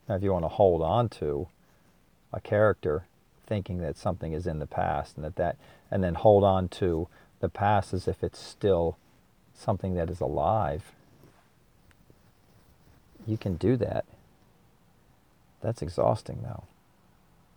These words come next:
So not only are you trying to keep this character alive now, here, you're also trying to keep an entire story behind you,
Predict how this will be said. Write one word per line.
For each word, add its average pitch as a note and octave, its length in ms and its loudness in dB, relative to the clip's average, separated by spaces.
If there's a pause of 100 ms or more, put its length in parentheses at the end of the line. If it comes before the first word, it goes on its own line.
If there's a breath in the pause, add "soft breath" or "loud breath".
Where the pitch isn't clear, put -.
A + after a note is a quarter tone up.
(220)
So - 160 -6
not G2+ 220 6
only F#2 180 2
are E2+ 40 -2
you E2 100 0
trying D#2+ 260 -4
to D#2 80 -4
keep - 300 -4
this F#2 180 -2
character D#2 420 -2
alive D2+ 400 -2
now, D2+ 340 -4
here, G2+ 360 -2
you're D#2+ 180 -2
also F2 220 -4
trying D#2+ 280 -8
to - 60 -8
keep - 320 -8 (440 soft breath)
an G2 80 -2
entire F#2+ 480 0
story F#2+ 480 2
behind F#2 500 -2
you, C#2 240 -4